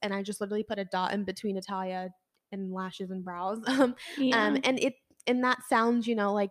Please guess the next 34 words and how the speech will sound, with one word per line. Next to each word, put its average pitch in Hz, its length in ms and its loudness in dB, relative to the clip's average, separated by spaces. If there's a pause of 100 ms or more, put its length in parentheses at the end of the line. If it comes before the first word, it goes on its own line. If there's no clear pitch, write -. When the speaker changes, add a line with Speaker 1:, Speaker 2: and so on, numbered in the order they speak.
Speaker 1:
that's 208 220 -6
not, 214 200 -2
like, 214 160 -4
such - 200 -4
a 214 60 -2
cool 214 380 4
name 202 480 0
or 185 100 0
something, 208 360 -4
but 202 140 0
it's - 180 -8
literally 214 380 2
just 208 260 -4
me. 202 400 -2 (200)
I'm 190 160 -4
Atalia. 196 600 -4
I 202 120 -4
do 202 160 -4
lashes 190 320 -4
and 208 100 -2
brows. - 280 -2
It's 196 140 -2
very 226 360 6
Speaker 2:
<laughs> 294 280 8
Speaker 1:
short, 339 440 8
simple, 277 420 8
to 269 60 12
the 262 100 12
Speaker 2:
Straightforward. 208 240 4
Speaker 1:
point, 233 360 4
you 247 120 0
know, 220 160 4
Speaker 2:
Yeah. 220 80 4
Speaker 1:
like, 208 200 2